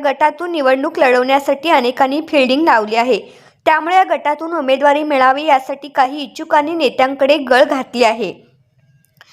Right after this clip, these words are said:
करकंब गटात माढा विधानसभा मतदारसंघात, संघात आमदार अभिजित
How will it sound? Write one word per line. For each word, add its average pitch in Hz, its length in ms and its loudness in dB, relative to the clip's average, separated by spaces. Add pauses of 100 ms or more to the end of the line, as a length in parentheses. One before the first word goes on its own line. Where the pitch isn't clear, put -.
(200)
करकंब 339 420 0 (100)
गटात 294 340 -2
माढा 277 340 0
विधानसभा 277 640 0
मतदारसंघात, 269 920 -2
संघात 262 340 -2 (400)
आमदार 311 340 0
अभिजित 311 400 -4